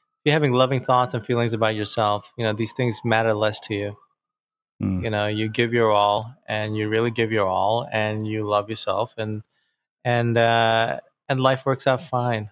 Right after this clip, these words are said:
Speaker 1: You know,
Speaker 2: Mm.
Speaker 1: really. It's like when you're not, is when you're not doing it is when, when actually you have issues.
Speaker 2: Yeah. Wow. Uh, well, you've, uh,
Speaker 1: I mean, it's simple stuff, man.
Speaker 2: I know, it,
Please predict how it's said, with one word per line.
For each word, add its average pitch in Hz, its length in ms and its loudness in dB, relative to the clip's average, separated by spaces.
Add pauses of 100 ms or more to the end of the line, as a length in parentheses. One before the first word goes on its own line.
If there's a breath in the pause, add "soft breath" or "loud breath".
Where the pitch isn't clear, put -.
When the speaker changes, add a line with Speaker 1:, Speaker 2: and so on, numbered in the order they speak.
(1400)
Speaker 1:
You 113 60 -4
know, 113 180 2
Speaker 2:
Mm. - 20 -2
Speaker 1:
really. 113 400 2 (600)
It's 135 180 0
like 143 160 2
when 139 140 2
you're 135 100 4
not, 127 520 4 (180)
is 117 180 -6
when 120 140 0
you're 120 100 2
not 123 300 2
doing 104 260 -2
it 98 80 -2
is 98 260 -6
when, 101 440 -8
when 107 140 -8
actually 104 340 -4
you 98 80 -4
have 98 160 -4
issues. 98 420 -10 (100)
Speaker 2:
Yeah. - 260 -8 (1500)
Wow. - 240 -6 (400)
Uh, 92 420 2
well, 113 240 2
you've, 104 240 -2
uh, 110 300 0
Speaker 1:
I 147 40 0
mean, 180 140 4
it's - 140 -2
simple 196 340 0
stuff, 117 380 0
man. 95 260 -4 (160)
Speaker 2:
I - 80 4
know, 143 160 4
it, 117 340 -4